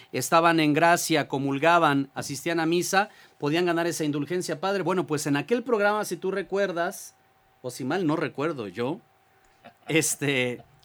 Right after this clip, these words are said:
hablamos que íbamos a hacer un programa sobre, sobre los enfermitos, ¿no? Porque hablábamos precisamente de los enfermos, de los ancianos enfermos. Y, bueno,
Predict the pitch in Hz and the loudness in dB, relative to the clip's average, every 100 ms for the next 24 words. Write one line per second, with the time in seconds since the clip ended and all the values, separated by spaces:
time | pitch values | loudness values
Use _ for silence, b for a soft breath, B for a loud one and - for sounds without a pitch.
0 | - 147 180 196 190 170 180 190 175 147 | 0 4 6 4 2 0 0 0 -2 -4
1 | 175 180 170 160 170 170 165 143 135 131 | -2 -2 0 0 0 0 -2 -4 -4 -4
2 | 123 b b b - 135 135 135 143 127 | -6 b b b -8 -6 -6 -6 -6 -6
3 | 135 131 139 151 120 117 - _ _ _ | -6 0 0 0 -4 -8 -12 _ _ _
4 | 123 135 208 b b - 147 160 185 214 | -8 -6 -6 b b -6 0 2 4 2
5 | 196 151 156 180 185 185 185 185 196 202 | 0 -2 -6 -6 -4 -2 -2 -2 -4 -4
6 | 233 b b _ 143 127 143 175 196 220 | -6 b b _ -18 -6 -2 0 -2 -4
7 | - 147 143 156 170 190 185 - - - | -8 -2 2 4 4 0 -6 -12 -14 -8
8 | 139 131 123 - 156 165 170 165 165 170 | -6 -6 -8 -6 -2 -2 -2 -2 -2 -2
9 | 170 - - 147 139 139 139 180 180 165 | -4 -10 -6 -2 -2 -4 -4 -2 -2 -2
10 | 156 147 170 156 113 - - _ _ b | -6 -6 -6 -6 -8 -12 -20 _ _ b
11 | b b b b b b _ - 175 196 | b b b b b b _ -2 2 2
12 | 233 - 139 151 156 | 0 -4 -2 0 -2